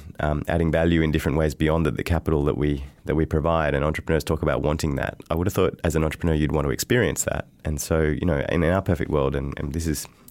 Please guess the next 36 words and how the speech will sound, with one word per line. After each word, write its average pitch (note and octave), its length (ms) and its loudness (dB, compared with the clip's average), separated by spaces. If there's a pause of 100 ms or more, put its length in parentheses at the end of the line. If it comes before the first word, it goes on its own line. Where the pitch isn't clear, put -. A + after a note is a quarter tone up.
with D2+ 260 -4 (240)
two - 140 0
most E2+ 220 2
recent E2 280 0
investments D#2 340 -2
we've - 120 -2
made C#2 160 0
are C2+ 40 -4
Secure D2+ 300 -2
Code D2 180 0
Warrior D2 360 0
and D2 300 -2
a - 40 -4
Cloud D#2+ 280 0
Guru, - 280 -2
and D2 100 -2
I D2 40 -6
think D#2+ 200 -4
in D2+ 100 -2
both E2+ 200 -2
of D#2 60 -2
those D2 160 0
cases C#2 280 -4
we D2+ 100 -2
knew D2+ 220 -2
the - 120 -6 (180)
founders C#2+ 280 -2
for D2 100 -6
more D2 200 -4
than C#2+ 100 -2
twenty-four C2+ 380 -6
months C#2 240 -4
each. - 380 -2 (880)
And A2 140 2
they D#3 140 6
were G#2+ 280 6